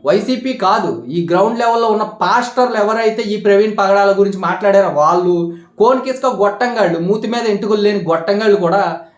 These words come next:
కామెంట్లు, మెసేజ్లు చేస్తున్నారు. వాళ్ళు ముఖ్యంగా మీ అందరికీ కూడా ఒక ట్రాన్స్లో ఉన్నారు,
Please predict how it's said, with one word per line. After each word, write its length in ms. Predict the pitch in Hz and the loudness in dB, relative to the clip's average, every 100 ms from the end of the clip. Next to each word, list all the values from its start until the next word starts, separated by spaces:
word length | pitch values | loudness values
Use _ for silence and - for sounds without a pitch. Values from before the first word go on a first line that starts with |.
| _ | _
కామెంట్లు, 400 | 151 165 196 190 | 0 2 0 -2
మెసేజ్లు 440 | 196 170 185 170 170 | -4 -4 -4 -2 -2
చేస్తున్నారు. 400 | 135 131 127 117 - _ - | -4 -6 -10 -14 -18 _ -4
వాళ్ళు 680 | 147 185 185 180 170 170 - _ - | 0 2 2 2 0 -4 -12 _ -10
ముఖ్యంగా 580 | 170 170 180 147 127 - _ _ - | -8 -4 -2 -2 -6 -10 _ _ -4
మీ 160 | 185 226 | -2 0
అందరికీ 480 | 208 247 269 269 | 0 2 0 -2
కూడా 300 | 220 226 247 | -4 -2 0
ఒక 260 | 220 202 196 | 0 0 0
ట్రాన్స్లో 520 | 190 165 185 208 240 | -2 -2 -2 -2 -2
ఉన్నారు, 400 | 190 175 180 - | -2 0 -2 -6